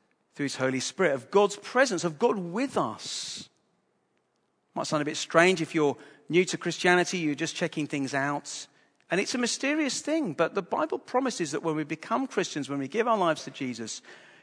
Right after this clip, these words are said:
God comes to live in us. Jesus comes to live in us through the Holy Spirit, and he's with us and in us. We were thinking at Christmas about, it's an amazing thing that,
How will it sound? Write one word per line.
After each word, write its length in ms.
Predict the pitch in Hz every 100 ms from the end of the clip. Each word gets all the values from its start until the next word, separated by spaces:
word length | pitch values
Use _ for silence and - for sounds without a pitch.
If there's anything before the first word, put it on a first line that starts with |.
| _ _ _
God 360 | 208 247 262
comes 260 | 254 202 165
to 60 | 180
live 160 | 233
in 80 | 240
us. 120 | 185
Jesus 440 | - 247 320 294 -
comes 240 | 226 196
to 80 | 190
live 180 | 202 269
in 140 | 254
us 160 | 147 -
through 200 | 208 208
the 120 | 196
Holy 280 | 185 180 170
Spirit, 640 | - - 175 151 113 - _ _ _ _ _ _
and 100 | 143
he's 160 | 139 147
with 220 | 151 156
us 480 | 147 - - - - _ _ _ _ _ _ _
and 160 | - 131
in 160 | 143
us. 600 | 143 110 - - - - - _
We 100 | -
were 120 | 131
thinking 300 | 120 156 147
at 120 | 147 -
Christmas 500 | - 262 - 160 -
about, 280 | 147 156
it's 100 | 139
an 120 | 165 160
amazing 500 | 165 180 196 208 202
thing 360 | - 240 269
that, 160 | 156